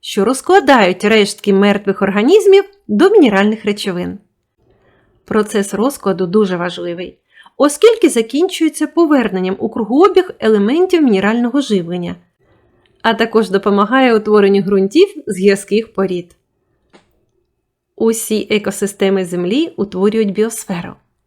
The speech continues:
Біосфера — це сфера розповсюдження життя, жива оболонка Землі, до якої входять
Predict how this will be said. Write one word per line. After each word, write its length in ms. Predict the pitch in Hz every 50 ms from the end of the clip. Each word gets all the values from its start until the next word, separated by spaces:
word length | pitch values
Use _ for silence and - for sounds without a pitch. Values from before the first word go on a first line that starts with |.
| _ _ _ _ _ _
Біосфера — 840 | - 202 185 208 185 190 190 - - - 277 349 427 415 302 294 302 - _ _ _ _
це 220 | - - 247 233 233
сфера 440 | - - - - 254 262 254 247
розповсюдження 920 | 233 247 240 - - - 254 254 - - 285 269 226 202 208 196 190 190 185
життя, 480 | 170 185 190 - - - 190 180 185 - - _ _ _ _ _ _
жива 540 | - 262 226 226 262 254 208 220 226 269 320
оболонка 520 | 349 262 277 240 208 214 220 233 220 240 220
Землі, 480 | 190 208 208 202 185 185 180 175 - _ _ _ _ _ _ _ -
до 180 | 208 190 214
якої 320 | 220 226 220 220 233 220 214
входять 520 | 208 214 - - 214 208 208 208 208 -